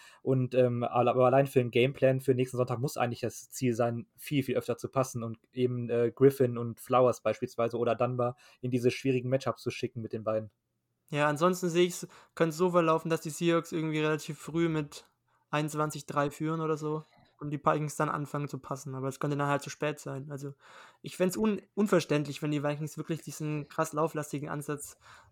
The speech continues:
Speaker 2: äh, so weiterfahren. Aber man hat ja auch gegen die Texans gesehen, dass es da schon ein bisschen in eine bessere Richtung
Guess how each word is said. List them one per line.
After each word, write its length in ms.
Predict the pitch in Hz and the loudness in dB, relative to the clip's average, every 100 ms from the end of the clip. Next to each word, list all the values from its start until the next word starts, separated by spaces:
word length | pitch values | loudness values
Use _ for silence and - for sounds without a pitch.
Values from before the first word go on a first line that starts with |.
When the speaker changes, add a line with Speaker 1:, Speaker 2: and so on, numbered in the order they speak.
| - | -20
Speaker 2:
äh, 200 | - - | -14 -12
so 220 | - 143 | -6 0
weiterfahren. 960 | 139 165 165 160 156 147 151 165 160 151 - | 2 2 0 -4 0 4 6 4 0 -8 -12
Aber 200 | - 147 | -4 -2
man 140 | 147 147 | 0 0
hat 160 | 151 | 0
ja 140 | 151 165 | 0 0
auch 160 | 151 | -2
gegen 200 | 160 147 | -8 -6
die 80 | 139 | -6
Texans 380 | - 160 - - | -4 -6 -6 -8
gesehen, 200 | 143 147 | -6 -6
dass 100 | 139 | -8
es 120 | 135 | -8
da 220 | 135 139 | -4 -4
schon 200 | 143 143 | -2 -6
ein 80 | 139 | -6
bisschen 380 | - 180 - 160 | -6 -6 -4 -6
in 80 | 151 | -6
eine 80 | 143 | -6
bessere 400 | 156 151 143 139 | -6 -6 -6 -6
Richtung 480 | 151 - 143 135 | -8 -8 -8 -10